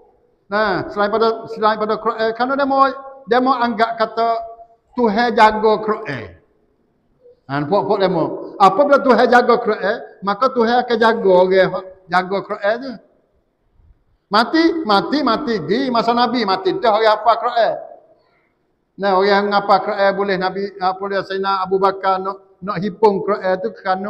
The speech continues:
orang yang hafal Quran mati banyak. Ha? Mati. Tetapi mati mereka mati hidup. Nah, mati hidup kerana mereka syahid. Apabila syahid, jadi hidup. Ha?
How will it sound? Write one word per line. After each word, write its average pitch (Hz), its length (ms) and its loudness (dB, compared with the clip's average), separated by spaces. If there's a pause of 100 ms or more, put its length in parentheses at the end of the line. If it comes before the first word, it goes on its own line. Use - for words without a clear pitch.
(120)
orang 190 240 -2
yang 185 160 -4
hafal 180 240 -4
Quran 185 240 -10
mati 185 320 -10
banyak. 170 280 -6
Ha? 196 100 -16 (340)
Mati. 254 540 -2 (560)
Tetapi 233 520 2 (440)
mati 214 460 0
mereka 202 680 2 (520)
mati 175 320 -2
hidup. 165 300 -4 (1400)
Nah, 170 160 0
mati 180 340 0
hidup 160 240 -4
kerana 175 220 -4
mereka 185 320 -4
syahid. 170 320 -2 (720)
Apabila 196 320 -2
syahid, 202 400 -4
jadi 226 140 -2 (120)
hidup. 190 160 -4
Ha? 220 140 -8